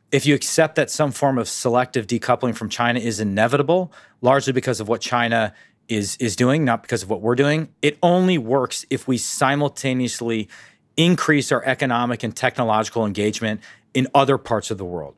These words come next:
both within the free world and with countries that aren't treaty allies, but are critical partners going forward,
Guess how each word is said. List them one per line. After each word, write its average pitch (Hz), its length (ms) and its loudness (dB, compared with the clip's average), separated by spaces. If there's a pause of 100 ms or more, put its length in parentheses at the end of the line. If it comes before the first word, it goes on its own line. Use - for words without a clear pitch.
both 139 200 2
within 156 260 2
the 180 60 4
free 180 220 2
world 156 400 2
and 127 120 -4
with 117 180 -6
countries 139 340 -2
that 120 140 2
aren't 123 220 2 (340)
treaty 139 320 2
allies, 107 600 0
but 127 160 -2
are 110 120 0 (120)
critical 156 340 2
partners 113 480 -2
going 104 160 -4
forward, 101 360 0